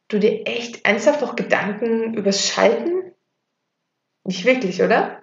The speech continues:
Und wie haben wir das gelernt? Step by step. Daher ist es auch völlig okay, als Greenhorn Moderationskarten zu benutzen. Sie geben dir Sicherheit, so wie damals dein Fahrlehrer.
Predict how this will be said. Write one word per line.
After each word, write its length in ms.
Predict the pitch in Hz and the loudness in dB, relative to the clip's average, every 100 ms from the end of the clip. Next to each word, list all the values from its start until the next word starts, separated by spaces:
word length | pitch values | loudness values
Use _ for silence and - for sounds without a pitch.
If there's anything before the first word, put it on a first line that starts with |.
| _ _ _ _ _ _ _ _ _ - - | _ _ _ _ _ _ _ _ _ -16 -2
Und 100 | 226 | 4
wie 100 | 277 | 6
haben 100 | 302 | 6
wir 60 | |
das 200 | 285 - | 2 0
gelernt? 560 | 233 208 269 415 - - _ _ _ _ _ | 0 4 2 0 -8 -18 _ _ _ _ _
Step 400 | - - 240 277 - - _ - | -20 2 4 4 -2 -16 _ 0
by 180 | 285 | 2
step. 500 | 277 - 214 - - _ _ _ _ _ _ _ _ _ _ _ _ _ _ | 2 -2 -4 -4 -12 _ _ _ _ _ _ _ _ _ _ _ _ _ _
Daher 260 | 233 254 294 | 2 4 2
ist 120 | - | 2
es 120 | - | 0
auch 120 | 196 | 0
völlig 480 | - - 359 370 302 | -2 -2 2 2 2
okay, 640 | 285 - 285 226 220 160 - | -2 2 4 4 2 -2 2
als 340 | 220 220 - | 2 0 -8
Greenhorn 800 | - 294 339 330 233 190 220 226 | 0 2 4 2 2 2 0 -2
Moderationskarten 1080 | 208 214 233 233 247 311 403 - 220 190 185 | 2 4 2 0 0 2 0 0 0 0 -2
zu 140 | 175 | -6
benutzen. 600 | 170 165 165 - 165 170 - _ _ _ _ _ - | -6 -6 -8 -10 -8 -8 -14 _ _ _ _ _ -10
Sie 140 | 214 | -2
geben 220 | 262 254 | 2 2
dir 140 | 233 220 | 4 4
Sicherheit, 640 | - 311 208 165 - - - _ _ _ _ _ | 4 2 2 0 -2 -6 -18 _ _ _ _ _
so 160 | - 339 359 | 2 4 4
wie 100 | 349 | 4
damals 420 | 196 202 226 - | 4 2 -2 -2
dein 180 | 262 254 | -2 -2
Fahrlehrer. 680 | - 247 208 175 175 160 | 0 2 4 2 2 -4